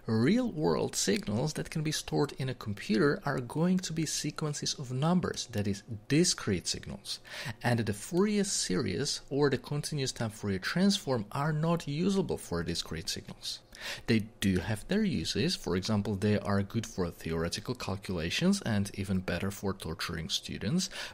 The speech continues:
But if you want to analyze a real-world signal stored in a computer,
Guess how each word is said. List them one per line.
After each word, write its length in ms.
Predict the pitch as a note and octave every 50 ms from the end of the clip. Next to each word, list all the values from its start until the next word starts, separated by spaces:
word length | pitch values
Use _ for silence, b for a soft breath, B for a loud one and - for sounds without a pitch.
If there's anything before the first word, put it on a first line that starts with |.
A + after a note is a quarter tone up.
| B - -
But 300 | - F#3+ E3 A#2+ - - B B B B
if 220 | B - D3+ - -
you 80 | G3+
want 220 | G3 G3 G3+ G3+ G3+
to 140 | - G3 G3+ -
analyze 540 | D#3+ D#3 E3+ F3+ F3 E3 D#3 D3+ D3 - -
a 100 | - G2+
real-world 880 | F#2+ F#2 G2+ A2 B2+ D3 D3+ F3 E3+ C#3 C3 C3 A#2+ F#2+ - - - -
signal 580 | - - - - F#3 G3+ E3 A#2 G#2 A2+ C#3+
stored 440 | C#3+ - - - C#3 C3 C3 B2+ B2+
in 160 | - A#2+ A2
a 60 | G2+
computer, 640 | G2+ - - F#2+ - - - - G#3 G#3+ D#3+ C#3+ D#3+